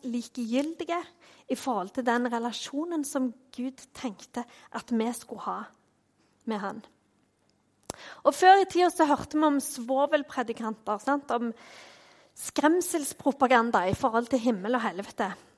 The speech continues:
Og det tror jeg har ført oss rett over i den andre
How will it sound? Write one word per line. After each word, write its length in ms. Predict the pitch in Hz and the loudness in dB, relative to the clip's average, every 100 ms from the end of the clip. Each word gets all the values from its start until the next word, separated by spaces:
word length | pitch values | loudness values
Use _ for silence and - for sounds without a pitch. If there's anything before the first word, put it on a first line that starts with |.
| _ _ _ _ - | _ _ _ _ -2
Og 80 | 320 | 0
det 140 | 415 | 0
tror 160 | - 440 | 2 2
jeg 160 | 415 | 2
har 80 | - | 0
ført 400 | 349 370 370 311 | 2 2 2 0
oss 220 | 294 - 302 | -2 -2 -8
rett 340 | - 262 - 277 | -4 -4 -2 2
over 220 | 262 220 277 | 4 4 4
i 60 | 294 | 2
den 100 | 269 | 0
andre 300 | 202 180 | -4 -4